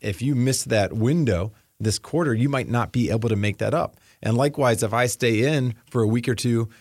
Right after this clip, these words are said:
because I'm ill, whether it's from <laughs> coronavirus or anything else,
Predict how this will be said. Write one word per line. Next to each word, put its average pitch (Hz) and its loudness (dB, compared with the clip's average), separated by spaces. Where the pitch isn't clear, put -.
because 113 -2
I'm 101 -2
ill, 123 0
whether 110 2
it's - -6
from 90 -4
<laughs> - -14
coronavirus 113 0
or 101 0
anything 107 -2
else, 160 0